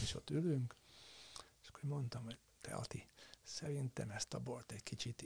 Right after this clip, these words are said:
elsiettük. Tehát ott ültem, és akkor éreztem, hogy ez még így mondaná, mondaná, tehát, hogy van neki egy,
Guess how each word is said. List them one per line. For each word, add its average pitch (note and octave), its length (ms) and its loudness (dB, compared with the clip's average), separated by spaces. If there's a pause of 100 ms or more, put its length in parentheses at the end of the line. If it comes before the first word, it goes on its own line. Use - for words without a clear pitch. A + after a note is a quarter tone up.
elsiettük. - 1000 -4
Tehát - 180 -2
ott E3 280 12
ültem, C3 400 10
és B2+ 160 6
akkor D#3 300 8
éreztem, B2+ 560 8
hogy A#2 240 6
ez C3+ 240 6
még B2+ 280 10
így A2 120 6
mondaná, C3 580 10
mondaná, C3 500 8
tehát, C3 220 8
hogy B2+ 180 10
van C#3+ 200 12
neki A#2 340 6
egy, A2 220 4